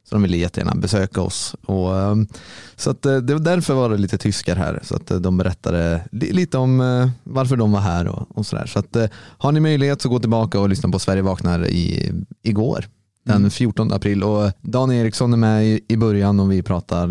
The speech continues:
Speaker 1: Gösta Hallberg, Kula och sådär. Så att det
Speaker 2: Ja, försvann han sen?
Speaker 1: Hallberg, ja, Dan, ja.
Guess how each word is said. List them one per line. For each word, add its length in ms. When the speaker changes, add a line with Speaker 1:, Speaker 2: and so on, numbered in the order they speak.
Speaker 1:
Gösta 340
Hallberg, 500
Kula 380
och 120
sådär. 300
Så 140
att 60
det 420
Speaker 2:
Ja, 80
försvann 320
han 120
sen? 220
Speaker 1:
Hallberg, 400
ja, 240
Dan, 260
ja. 180